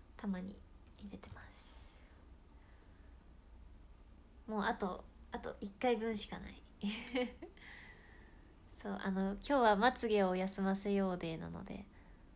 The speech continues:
そう、まつげを休ませてます。印象変わりますよね。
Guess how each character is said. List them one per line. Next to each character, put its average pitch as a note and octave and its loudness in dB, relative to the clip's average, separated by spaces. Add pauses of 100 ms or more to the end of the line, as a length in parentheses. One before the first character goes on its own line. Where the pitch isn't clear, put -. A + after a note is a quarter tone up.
(1200)
そ - -20 (260)
う、 G#3+ -6
ま G3+ -4
つ - -14
げ D4+ -10
を - -12 (440)
休 - -12
ま F#3+ -6
せ - -14
て - -20
ま - -20
す。 - -18 (1600)
印 A#3 -8
象 C#4 -2
変 C4+ 2
わ C4 4
り C4+ -2
ま C4+ 0
す A#3 -4
よ F3+ 0
ね。 F3 -4